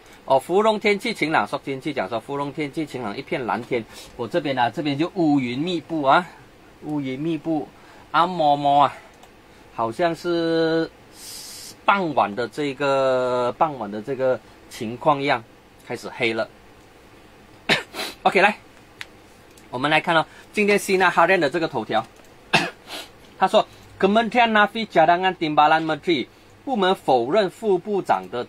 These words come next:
建议。”就是通讯部昨天发文告，曾经说没有计划征收网络服务费，也还没有针对向购物平台的消费者征收服务费的事情进行讨论。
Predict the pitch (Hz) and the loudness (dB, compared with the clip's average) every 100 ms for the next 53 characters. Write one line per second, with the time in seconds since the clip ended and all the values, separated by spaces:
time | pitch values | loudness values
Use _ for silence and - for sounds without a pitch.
0 | - - 196 151 120 175 190 120 - - | -8 2 4 4 -2 -4 -2 -4 -12 -20
1 | - 156 151 151 151 143 180 165 165 120 | -10 -6 -4 -2 -2 0 0 0 -2 0
2 | 143 135 147 131 147 165 139 160 165 160 | 0 4 4 4 2 0 0 -2 2 2
3 | 143 208 220 156 226 220 196 196 180 170 | 0 0 0 -2 0 2 4 2 -4 0
4 | 180 - - - - 120 107 131 214 175 | -2 -2 -12 -20 -2 2 2 2 0 0
5 | - 117 135 180 170 165 - - - - | -2 -10 -2 -2 2 0 -2 -12 -20 -20
6 | - 120 113 107 - 110 170 185 180 202 | -10 -4 -2 -2 0 0 0 -2 -2 0
7 | 120 - 143 143 185 156 190 156 - 202 | -2 -2 -4 -2 -2 0 0 0 0 0
8 | 175 180 160 - 110 139 123 107 98 - | 2 2 0 -4 -10 -4 -2 -2 0 2
9 | 165 165 151 - 95 131 127 123 - 123 | 2 2 -4 -4 -4 -4 -4 -4 0 0
10 | - - - - 110 131 170 147 170 135 | 0 -14 -16 -10 -8 0 0 2 0 0
11 | 117 - 151 110 107 165 139 - 101 117 | -2 -6 -8 -6 -6 -6 -6 -6 -8 -4
12 | 90 90 156 208 | -4 2 4 4